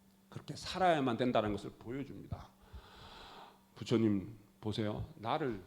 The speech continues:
스스로를, 나를 죽이려고 덤벼드는 그 상대조차도 어떻습니까? 아, 내가 살아온 과거 생보다 살아온 인연을 바라보니 저 사람이 나한테 원한을 품을 수밖에 없기 때문에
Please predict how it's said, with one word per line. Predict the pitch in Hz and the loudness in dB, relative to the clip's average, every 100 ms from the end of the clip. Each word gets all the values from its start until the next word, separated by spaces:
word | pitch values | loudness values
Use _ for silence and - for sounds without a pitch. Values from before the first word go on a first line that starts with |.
| - | -16
스스로를, | - 175 220 190 127 104 | -8 -6 -2 0 0 2
나를 | 135 190 123 - - | 4 6 4 0 -8
죽이려고 | 240 233 180 156 | -2 2 4 2
덤벼드는 | 143 151 139 120 113 | 0 -2 0 0 0
그 | 185 | 0
상대조차도 | - 147 135 151 127 - 98 95 82 - - - _ | -2 2 4 6 4 0 -2 -2 -2 -8 -20 -20 _
어떻습니까? | 113 113 - 95 87 80 - - - 127 | -2 0 -2 -6 -8 -14 -18 -20 -10 -2
아, | 120 107 104 - - - - - | -2 -2 -6 -12 -20 -20 -20 -2
내가 | 156 165 170 | 4 8 8
살아온 | 165 196 185 165 147 - | 8 4 6 6 4 -2
과거 | - 139 147 | -2 2 4
생보다 | 147 143 139 | 2 0 -4
살아온 | 127 156 160 139 | -4 0 0 8
인연을 | 127 175 202 156 | 12 12 12 12
바라보니 | 113 113 117 107 - - - | 8 8 8 4 0 -10 -14
저 | - | -10
사람이 | 151 220 220 208 | -4 0 0 0
나한테 | 131 110 147 123 | 2 0 0 0
원한을 | 98 123 160 160 131 - | 2 4 4 4 2 0
품을 | - - | -6 -6
수밖에 | - 135 - | -6 -6 -2
없기 | 107 135 - 180 | -2 -2 -4 -2
때문에 | 123 120 143 | -2 0 -2